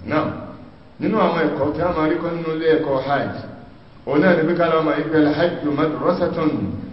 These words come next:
yata'allamu minha al-muslimu qimata waqtihi wa husna tanzimi zamanihi. Mùsùlùmí ó máa kẹ́kọ̀ọ́ lára hajj.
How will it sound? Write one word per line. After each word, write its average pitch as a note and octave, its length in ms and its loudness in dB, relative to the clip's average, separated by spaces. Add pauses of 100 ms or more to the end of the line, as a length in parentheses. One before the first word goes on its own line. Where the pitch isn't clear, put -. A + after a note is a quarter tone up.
yata'allamu C#3+ 880 0
minha C3+ 340 -2
al-muslimu B2 680 -4
qimata A2+ 440 -4
waqtihi G#2+ 580 -4 (560)
wa G#2+ 180 -4
husna - 360 -4
tanzimi A2+ 760 -6 (840)
zamanihi. F#2+ 760 -4 (1000)
Mùsùlùmí D3 540 2
ó G3+ 80 4
máa F3+ 260 4
kẹ́kọ̀ọ́ F#3 300 0
lára E3+ 300 2
hajj. E3+ 480 -2